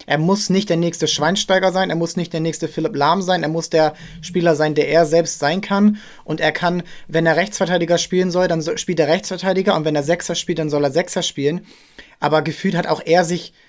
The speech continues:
viel mit Themen, nicht nur bei Deutschland, auch bei Bayern beschäftigt, die nicht unbedingt dazu beitragen, dass er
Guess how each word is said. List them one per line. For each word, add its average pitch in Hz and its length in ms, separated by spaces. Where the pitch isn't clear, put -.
viel 202 420
mit 180 220
Themen, 180 580
nicht 190 220
nur 233 80
bei 185 180
Deutschland, 180 340
auch 170 120
bei 185 100
Bayern 160 500
beschäftigt, 170 560
die 160 320
nicht 170 320
unbedingt 160 540
dazu 151 260
beitragen, 151 420
dass 147 140
er 151 220